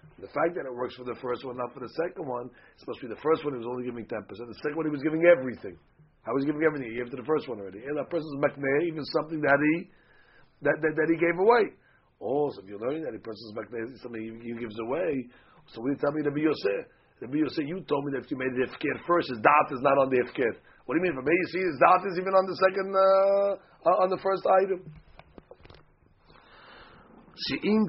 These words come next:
תאמר שבתחילה הייתה כוונתו שנותן לתת את כל נכסיו, מכסתן ראשונה, מכסתן שני. If you're gonna tell me that his kavanah was to give part to the first guy and the rest to the second guy,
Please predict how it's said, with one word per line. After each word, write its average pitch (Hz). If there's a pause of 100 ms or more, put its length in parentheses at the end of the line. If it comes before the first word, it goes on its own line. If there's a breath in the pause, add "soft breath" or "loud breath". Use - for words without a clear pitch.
תאמר 139 (100)
שבתחילה 131
הייתה 135 (120)
כוונתו 139 (100)
שנותן 143
לתת 135
את -
כל 151
נכסיו, 143 (100)
מכסתן 127 (100)
ראשונה, 131 (100)
מכסתן 131 (180)
שני. 160 (560)
If 220
you're 170
gonna 123
tell 135
me 143
that 131
his 120
kavanah 139
was 135
to 123
give 120 (480 soft breath)
part 147
to 156
the 135
first 143
guy 143
and -
the 135
rest 175 (200)
to 139
the 120 (100)
second 170
guy, 143